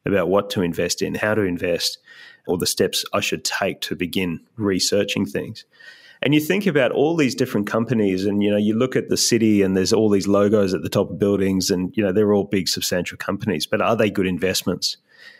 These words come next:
So I think the way to identify or the way to start researching businesses is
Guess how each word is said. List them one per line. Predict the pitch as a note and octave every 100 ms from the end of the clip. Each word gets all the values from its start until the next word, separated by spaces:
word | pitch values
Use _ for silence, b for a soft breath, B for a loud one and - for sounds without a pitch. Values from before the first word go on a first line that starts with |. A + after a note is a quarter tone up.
| B
So | - -
I | C3+
think | - G3 G3+ - -
the | - B2
way | A2 B2+ D#3
to | F3+
identify | C3+ G#2+ G#2 G#2+ G#2+ G#2 F#2+
or | F2+
the | A2
way | A2 C3+
to | C3+
start | - - - G2+ G2 -
researching | G2+ G2 - G2 F2 - F2
businesses | G2 F#2+ G2 - A#2 F3+ F#3 - - _ _ _ _ _ _ -
is | A2+ A2 G#2+ G2+ -